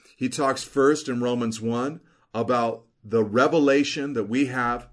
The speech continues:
through creation. He then talks about the revelation that we have through conscience. And then he talks about the revelation that we have through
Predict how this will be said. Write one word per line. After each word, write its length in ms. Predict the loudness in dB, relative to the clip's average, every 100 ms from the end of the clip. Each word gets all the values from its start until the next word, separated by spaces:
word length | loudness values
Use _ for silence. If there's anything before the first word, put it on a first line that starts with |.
| _
through 340 | -6 -4 -2
creation. 800 | -4 -4 0 0 0 -2 -10 -16 _ _ _ _ _ _ _ _
He 100 | -4
then 240 | 0 -2
talks 340 | 0 0 0 0
about 300 | 0 0 2
the 80 | 0
revelation 720 | 2 4 4 4 2 0 -2
that 120 | 0
we 160 | 0 0
have 360 | 0 0 -2
through 460 | -4 0 2 2 -2
conscience. 880 | -10 -4 -2 -2 -8 -12 -18 -20 -20 _ _ _ -10
And 100 | -4
then 80 | -2
he 100 | -2
talks 320 | 0 0 0
about 240 | -2 0
the 60 | 0
revelation 680 | 2 2 2 2 0 -4 -4
that 60 |
we 140 | -2 0
have 320 | 2 2 0
through 460 | -4 -2 -2 -4